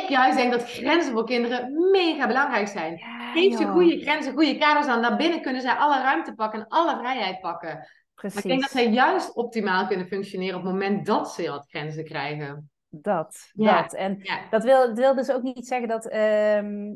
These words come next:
Speaker 2: maar een grens kan, dat wil ik zeggen, van, kan ook liefdevol en kan ook duidelijk,
Speaker 1: Ja.
Speaker 2: zeg maar, hè?
Speaker 1: Ja.
Speaker 2: Van, eh, stel dat je kind, eh, echt de iPad niet af wil sluiten.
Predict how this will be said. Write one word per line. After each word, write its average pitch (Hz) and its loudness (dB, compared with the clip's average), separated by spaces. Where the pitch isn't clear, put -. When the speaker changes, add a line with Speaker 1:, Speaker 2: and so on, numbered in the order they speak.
Speaker 2:
maar 233 -2
een 233 -8
grens 294 0
kan, 233 -2
dat 233 -2
wil 226 -6
ik 214 -10
zeggen, 262 -2
van, 202 -4
kan 240 0
ook 320 0
liefdevol 196 -6
en 180 -4
kan 190 -4
ook 233 -2
duidelijk, 196 2
Speaker 1:
Ja. - -20
Speaker 2:
zeg - -8
maar, 156 -2
hè? 180 2
Speaker 1:
Ja. - 0
Speaker 2:
Van, 196 -4
eh, 180 -6
stel 202 -4
dat 190 -4
je 202 -12
kind, 196 -8
eh, 190 -4
echt 208 -10
de - -4
iPad 196 -6
niet 185 -8
af 190 -8
wil 196 -6
sluiten. 185 -6